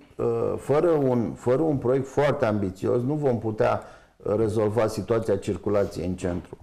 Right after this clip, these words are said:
Deci dacă nu rezolvăm niște parcări de măcar cinci sute de locuri în zona centrului și nu pe sol,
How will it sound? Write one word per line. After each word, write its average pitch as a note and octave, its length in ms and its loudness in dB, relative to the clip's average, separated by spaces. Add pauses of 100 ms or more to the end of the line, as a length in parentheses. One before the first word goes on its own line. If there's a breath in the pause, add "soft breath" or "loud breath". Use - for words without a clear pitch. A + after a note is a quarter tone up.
(420 soft breath)
Deci G2 240 -2
dacă C3+ 420 2
nu C3+ 340 2
rezolvăm A2 920 0 (340)
niște A#2+ 380 -2
parcări G#2+ 640 2
de F#2 140 0 (360)
măcar B2 460 0
cinci B2+ 240 -2
sute A#2+ 280 -2
de F#2+ 120 -2
locuri G#2 540 -2 (340 loud breath)
în G2+ 460 0
zona A2 320 0
centrului B2 840 0 (340 loud breath)
și G#2+ 480 0
nu G#2 320 2
pe A2 140 2 (840)
sol, D3 480 -2